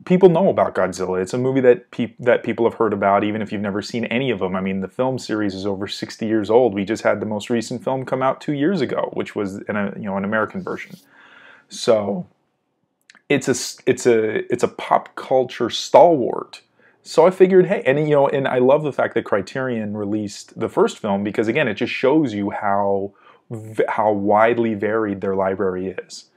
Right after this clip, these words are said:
So hopefully, you know, I can tell you a little bit about the movie, and it might give you a little more of an understanding of, of how it's, it is, it is actually a really good film. So the plot of Godzilla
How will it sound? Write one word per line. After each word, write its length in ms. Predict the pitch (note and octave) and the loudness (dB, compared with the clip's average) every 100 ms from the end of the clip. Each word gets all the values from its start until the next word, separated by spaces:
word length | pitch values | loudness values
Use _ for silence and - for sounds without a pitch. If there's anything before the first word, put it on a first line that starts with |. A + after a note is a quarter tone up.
| _ - - _ _ | _ -20 -20 _ _
So 480 | - - F3+ B2+ B2+ | -14 4 8 10 10
hopefully, 720 | E3 - - F3+ D3+ D#3+ G3 | 8 4 6 6 6 4 2
you 100 | G#3+ | 2
know, 120 | D3 | 2
I 60 | D3 | 0
can 160 | D3+ | -2
tell 140 | C3 B2 | 0 4
you 120 | B2 | 4
a 40 | |
little 160 | A#2+ A#2+ | 4 2
bit 160 | A#2+ A2+ | 2 -2
about 260 | G#2+ G#2+ | -2 -4
the 60 | A2+ | -4
movie, 240 | G2+ G#2+ | -2 -2
and 80 | A2+ | -2
it 20 | |
might 400 | A#2 A#2+ - C3+ | -2 -4 -6 -8
give 160 | B2+ C#3 | -6 -4
you 180 | D3+ D3 | 0 0
a 60 | |
little 540 | D3+ D#3+ D#3+ D#3+ E3+ E3+ | 0 -2 -2 -2 0 0
more 360 | E3 D#3+ E3 | -2 0 0
of 80 | E3 | 0
an 80 | E3 | -2
understanding 540 | E3 E3 D#3+ E3+ D3+ | -2 -2 -4 -4 -4
of, 300 | A#2+ G#2 _ - | -4 -6 _ -8
of 280 | A2+ G2+ | -6 -6
how 640 | - - A2 G#2+ G#2+ G#2+ A2 | -4 -2 0 -2 -6 -10 -10
it's, 200 | A2 - | -12 -4
it 140 | B2 B2 | -2 2
is, 480 | B2+ G3 D3 C3 B2+ | 4 4 2 0 0
it 200 | B2 C#3 | 2 4
is 160 | D3+ | 6
actually 360 | B2+ A2+ A#2+ A2 | 4 2 0 2
a 40 | |
really 200 | G#2+ G#2 | 2 -2
good 180 | G2 F#2 | -4 -8
film. 260 | - - - _ _ | -12 -14 -20 _ _
So 220 | - A#2+ | -6 -4
the 80 | G#2+ | -4
plot 520 | - F3+ A3 - - - - | 4 6 6 4 -14 -8 6
of 380 | C#3 C3 B2 A#2 | 8 8 6 4
Godzilla 680 | A#2+ A2 G2+ G2+ A2 C#3 | 4 4 2 0 0 -2